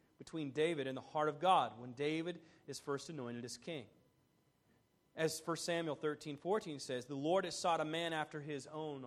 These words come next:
heart." David was a man with a heart similar to that of God. And in the following chapter, the armor bearer of Saul's son Jonathan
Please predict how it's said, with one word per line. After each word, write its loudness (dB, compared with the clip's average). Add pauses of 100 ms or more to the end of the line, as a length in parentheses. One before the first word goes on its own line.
(140)
heart." -2 (180)
David 0
was -2
a -2
man 2 (320)
with -4 (260)
a -4
heart 4
similar 0
to -6
that 6
of -2
God. -4 (760)
And 4
in 4
the 0
following 6
chapter, 0
the -2
armor 8
bearer 6
of 0
Saul's 4
son 0
Jonathan 0